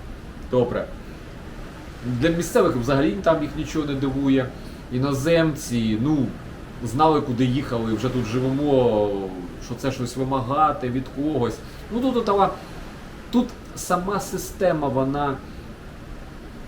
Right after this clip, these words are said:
от влаштована, вона базується на такому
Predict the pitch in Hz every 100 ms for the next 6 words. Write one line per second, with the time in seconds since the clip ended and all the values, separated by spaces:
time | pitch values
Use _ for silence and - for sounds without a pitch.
0 | - - - - - - - - - -
1 | 135 127 156 160 - 190 147 131 139 139
2 | 156 151 160 - 147 147 156 156